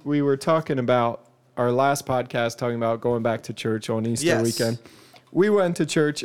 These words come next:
Speaker 1: It was the same weekend a lot of people went to church, and a lot of, lot of Christians were,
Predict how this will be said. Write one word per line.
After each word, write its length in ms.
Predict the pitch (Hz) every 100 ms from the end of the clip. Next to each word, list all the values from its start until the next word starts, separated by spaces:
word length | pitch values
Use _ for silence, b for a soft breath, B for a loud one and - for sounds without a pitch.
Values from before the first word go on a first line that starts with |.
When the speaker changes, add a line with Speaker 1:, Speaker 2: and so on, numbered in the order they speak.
| -
Speaker 1:
It 80 | 175
was 120 | 170
the 60 | 151
same 260 | 180 165
weekend 360 | 160 156 147 139
a 40 |
lot 220 | 127 139 185
of 80 |
people 260 | - 120 113
went 200 | 110 110
to 80 | 120
church, 440 | 110 117 123 - - B B B B B B
and 380 | 123 123 120 120
a 100 | 120
lot 200 | 135 151
of, 160 | 147 -
lot 200 | 143 156
of 60 | 151
Christians 640 | 160 151 - 147 143 135
were, 460 | - 135 131 127 -